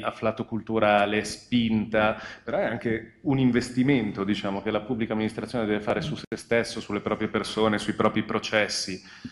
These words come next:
Eh, devo dire che è molto energizzante questa tavola rotonda, perché si vede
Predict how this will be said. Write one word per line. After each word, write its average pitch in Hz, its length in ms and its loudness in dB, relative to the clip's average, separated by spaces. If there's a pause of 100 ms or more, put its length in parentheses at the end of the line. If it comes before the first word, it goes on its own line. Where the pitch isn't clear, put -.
(300)
Eh, 110 440 0 (880)
devo 131 320 8
dire 160 240 8
che 117 240 10
è 110 60 10
molto 120 340 6
energizzante 98 880 4
questa 98 480 -2
tavola 98 320 -2
rotonda, 92 560 -4
perché 110 580 0
si - 280 -4
vede 131 840 6